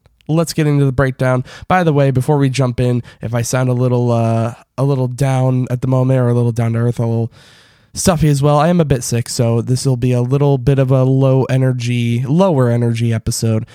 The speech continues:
Um, but I hope you guys enjoy all the same, and I am very happy to be here all the same.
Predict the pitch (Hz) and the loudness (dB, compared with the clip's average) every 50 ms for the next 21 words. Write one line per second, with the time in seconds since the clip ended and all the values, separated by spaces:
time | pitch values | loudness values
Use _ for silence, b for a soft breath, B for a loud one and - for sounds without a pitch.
0 | B B B 127 B - 113 110 107 107 110 110 - - 123 - _ - - 127 | B B B -12 B -4 -2 -2 -2 -2 -4 -4 -6 -8 -14 -10 _ -2 0 0
1 | 110 104 - - - _ _ - 127 127 120 117 120 110 - 120 120 113 117 113 | -2 -4 -10 -14 -16 _ _ -6 -4 -2 -2 -2 -4 -4 -4 -4 -4 -2 -2 -2
2 | 117 117 - - 131 131 123 117 127 131 127 127 127 - 135 135 131 123 127 131 | -4 -4 -4 -4 -2 -2 -2 0 0 0 0 0 -2 0 -2 -2 -2 -2 -2 -4
3 | - - - - 185 185 185 190 190 - B B B B B B B - 139 151 | -2 -2 -2 0 0 0 0 0 -2 -4 B B B B B B B -2 0 0
4 | 147 151 - 151 156 160 160 151 147 139 135 151 151 143 139 147 135 127 - 143 | 0 2 2 2 2 2 2 2 0 2 2 2 2 2 2 2 0 0 0 0
5 | 131 127 120 127 123 117 113 120 110 110 98 95 - 123 - - 98 87 107 | 0 0 0 0 -2 -2 -2 -4 -4 -4 -6 -8 -8 -10 -8 -8 -8 -10 -10